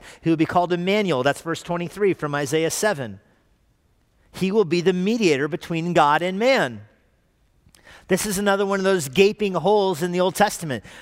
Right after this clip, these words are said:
The Old Testament did not give us a mediator. That's what people need more than anything else, is they need a mediator.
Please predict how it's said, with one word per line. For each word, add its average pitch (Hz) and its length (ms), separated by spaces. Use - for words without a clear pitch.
The 175 80
Old 185 140
Testament 190 420
did 170 180
not 190 380
give 202 300
us 180 320
a - 20
mediator. 165 640
That's 190 240
what 214 140
people 180 320
need 202 360
more 180 200
than 170 180
anything 175 380
else, 185 180
is 127 120
they 151 160
need 208 260
a 233 60
mediator. 117 600